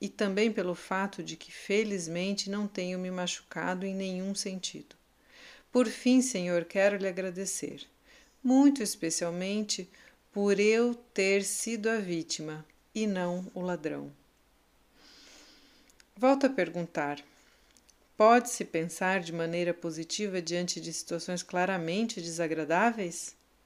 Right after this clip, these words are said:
Parece que sim. Espero que você entenda que sei que não há nada desejável nem maravilhoso em ser assaltado à meia-noite perto de casa.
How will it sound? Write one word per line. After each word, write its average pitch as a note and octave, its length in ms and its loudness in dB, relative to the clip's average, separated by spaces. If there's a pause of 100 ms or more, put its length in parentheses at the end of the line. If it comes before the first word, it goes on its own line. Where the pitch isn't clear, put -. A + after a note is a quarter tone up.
(320)
Parece D3+ 600 -2
que A#3 160 -10
sim. A#3 400 -6 (1300)
Espero D4 300 6
que C#4+ 80 -8
você F#3 260 -2
entenda F3 560 -4
que F3 140 -12
sei A3 280 0
que A3+ 160 -10
não E3+ 280 -2
há F#3+ 240 2
nada G3+ 440 0
desejável F3 800 0
nem F#3 180 -2
maravilhoso F#3 840 -2
em F3+ 80 -4
ser E3+ 260 -4
assaltado F3 680 -4
à - 20 -2
meia-noite F3 540 -4
perto E3+ 340 -8
de D#3+ 100 -12
casa. C#3 440 -8